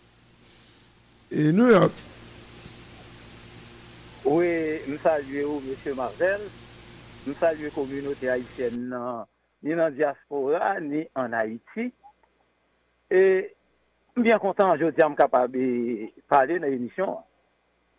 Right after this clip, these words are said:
Speaker 2: Savez-vous une chose, monsieur Marcel? Où, où est match qu'a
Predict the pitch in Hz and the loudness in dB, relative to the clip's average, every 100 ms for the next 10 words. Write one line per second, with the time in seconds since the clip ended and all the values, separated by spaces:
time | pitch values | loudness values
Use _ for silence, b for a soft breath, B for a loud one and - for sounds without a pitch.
0 | _ _ - - - 320 220 170 - 190 | _ _ 0 2 2 0 0 -2 0 0
1 | 143 147 - 139 123 127 156 165 - _ | 0 -4 -2 0 0 2 0 -2 -12 _
2 | _ _ _ _ _ _ _ _ _ _ | _ _ _ _ _ _ _ _ _ _
3 | _ _ _ _ _ _ _ - 226 523 | _ _ _ _ _ _ _ 2 2 4
4 | 254 277 208 202 - 202 | 4 4 4 0 4 2